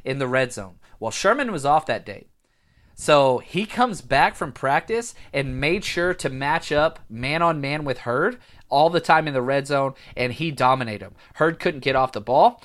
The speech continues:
<laughs> um, and Sherman had three straight pass defense in the red zone versus Hurd, uh, one-on-ones. So I, I love the back and forth, and this is the thing that Hurd brings out, because he's somebody that's gonna piss you off, 'cause he challenges your manlyhood. Now, against somebody like Sherman,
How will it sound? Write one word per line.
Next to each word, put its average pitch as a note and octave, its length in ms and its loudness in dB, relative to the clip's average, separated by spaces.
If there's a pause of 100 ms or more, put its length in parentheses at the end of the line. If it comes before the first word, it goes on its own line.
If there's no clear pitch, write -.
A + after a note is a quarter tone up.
<laughs> - 100 -20
um, D3 640 2 (180)
and C3+ 300 4
Sherman E3+ 360 0
had C#3+ 260 0
three C#3+ 280 -4
straight D#3 360 -4
pass C#3+ 340 0
defense - 640 -8 (240)
in C#3 160 -2
the C#3 80 0
red C#3 240 0
zone A#2+ 260 -4
versus B2+ 500 -2
Hurd, A#2 440 0 (240)
uh, A2 240 -4
one-on-ones. A2+ 880 -4 (240)
So B2 420 0
I, B2+ 140 0
I C3+ 180 4
love D3 480 2
the F3 100 0
back D3 340 0
and C3+ 120 -6
forth, C#3+ 400 -4
and B2 240 -4
this - 320 -4
is B3+ 100 -8
the G#3 120 -6
thing F#3 240 -4
that D3+ 180 0
Hurd D#3 240 -2
brings C#3+ 300 -6
out, C#3 300 2 (460)
because B2+ 640 0 (180)
he's A#3+ 340 -6
somebody A#3 380 0
that's E3+ 100 -2
gonna F3 160 -4
piss - 320 -4
you C3 140 -4
off, C3 380 0
'cause B2+ 160 -10
he F#3+ 120 -4
challenges F3+ 680 -2
your C#3+ 100 -4
manlyhood. A#2+ 560 -4
Now, A#2 200 -4
against D#3 280 -6
somebody G#3+ 240 4
like D3 160 2
Sherman, F3+ 460 -2